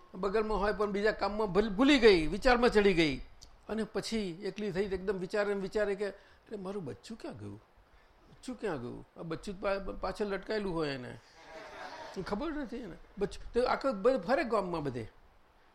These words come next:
ગામમાં ફરે. "અરે, હું બચ્ચું ખોરું છું. આ ફરી ફરી દમ નીકળી ગયો મારો. આ શું?" ત્યારે એક દાઈ ડોશીમાં આવે કે, "અરે, બચ્ચું તો તારે પાછળ લટકાયેલું છે."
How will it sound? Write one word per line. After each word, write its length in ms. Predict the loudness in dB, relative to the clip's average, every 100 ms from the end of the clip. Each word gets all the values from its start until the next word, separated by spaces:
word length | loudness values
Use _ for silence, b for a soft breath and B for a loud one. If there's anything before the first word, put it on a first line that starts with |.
| -10
ગામમાં 260 | -8 -6 -6
ફરે. 420 | -4 -4 -6 -10 -18 _ -20 -20 -12
"અરે, 100 | -8
હું 120 | -6
બચ્ચું 380 | -8 -6 -8 -6
ખોરું 260 | -4 -4 -4
છું. 340 | -2 -4 -6 -12 -20 -14
આ 80 | -10
ફરી 240 | -8 -6
ફરી 260 | -4 -4 -4 -6 -10
દમ 220 | -6 -4 -2
નીકળી 280 | -2 -4
ગયો 160 | -2 0
મારો. 320 | 2 2 2
આ 180 | 0 -2
શું?" 420 | -4 -6 -6 -8 b b _
ત્યારે 260 | -8 -6 -6
એક 140 | -4 -6 -6 -16 _ -6
દાઈ 400 | 0 0 0 -4 -4
ડોશીમાં 520 | -4 -2 -2 -2 -2
આવે 180 | -2 -2
કે, 320 | 0 0 0
"અરે, 460 | -4 -14 -20 -14 -10
બચ્ચું 380 | -10 -10 -12 -10
તો 160 | -10
તારે 220 | -10 -10
પાછળ 320 | -10 -10 -6 -6
લટકાયેલું 600 | -8 -6 -4 -2 -4 -6
છે." 320 | -8 -10